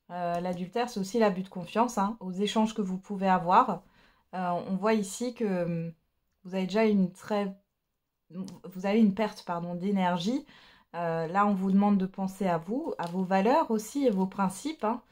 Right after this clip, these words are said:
et de ne pas vous rabaisser aussi à ce qui peut être dit ou à ce qu'on peut vous faire miroiter, hein.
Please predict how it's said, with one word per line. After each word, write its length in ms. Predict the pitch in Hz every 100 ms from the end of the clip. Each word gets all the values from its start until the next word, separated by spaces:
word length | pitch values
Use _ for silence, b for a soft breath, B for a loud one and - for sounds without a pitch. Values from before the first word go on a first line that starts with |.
| b b b
et 60 | 190
de 100 | 196
ne 140 | 202
pas 240 | 190 247 254
vous 140 | 226
rabaisser 500 | 214 190 202 - 269
aussi 260 | 226 - 247
à 100 | 196
ce 80 | -
qui 160 | 214
peut 160 | 208 208
être 320 | 196 196 202
dit 320 | 170 190 226 _ b b -
ou 60 |
à 60 | 196
ce 100 | 190
qu'on 460 | 277 226 - 220 220
peut 220 | 240 240
vous 140 | 208
faire 260 | 220 254 233
miroiter, 640 | 233 233 233 233 254 247
hein. 160 | 196